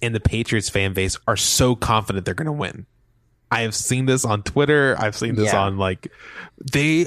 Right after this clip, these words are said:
Speaker 1: are so, both teams are s-, fan bases are so confident about the, about both teams that it's gonna be a bloodbath on Twitter on what, whoever wins.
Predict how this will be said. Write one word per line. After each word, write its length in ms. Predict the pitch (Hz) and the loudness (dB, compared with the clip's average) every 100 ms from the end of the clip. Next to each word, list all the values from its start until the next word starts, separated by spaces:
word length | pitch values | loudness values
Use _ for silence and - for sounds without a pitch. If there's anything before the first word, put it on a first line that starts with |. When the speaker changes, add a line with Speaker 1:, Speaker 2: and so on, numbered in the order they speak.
| - | 2
Speaker 1:
are 200 | 135 104 | 2 2
so, 640 | - - 170 175 196 - - | -2 -2 0 2 0 -2 0
both 360 | 170 220 - - - | 2 2 -2 -10 -2
teams 420 | 175 135 107 98 113 | 0 0 -4 -4 -2
are 80 | |
s-, 200 | 120 - - - | 0 -2 -6 -14
fan 280 | - 131 139 | -2 0 2
bases 360 | 117 104 104 101 107 | 2 0 -2 0 0
are 120 | 92 | 0
so 240 | - 120 | 0 0
confident 500 | 117 117 107 104 92 | 2 2 2 0 -2
about 260 | 90 92 - | 0 0 0
the, 140 | 101 110 | -2 0
about 420 | 98 110 101 - | 0 2 0 0
both 240 | 107 110 - | 0 0 -2
teams 520 | 113 120 139 151 - - - - _ _ | -2 -2 -4 -6 -10 -18 -20 -20 _ _
that 160 | 113 113 | -2 0
it's 120 | 113 | -2
gonna 100 | 143 | -2
be 120 | 131 | 0
a 40 | 107 | -2
bloodbath 680 | 90 98 101 101 92 90 92 | -4 -2 -2 0 0 0 0
on 120 | 90 | -2
Twitter 480 | - 95 87 87 - | -4 -4 -4 -6 -4
on 160 | 92 | -6
what, 140 | 92 98 | -6 -6
whoever 540 | 104 92 113 98 92 | -4 -4 0 0 0
wins. 420 | 90 85 90 - | -4 -6 -10 -12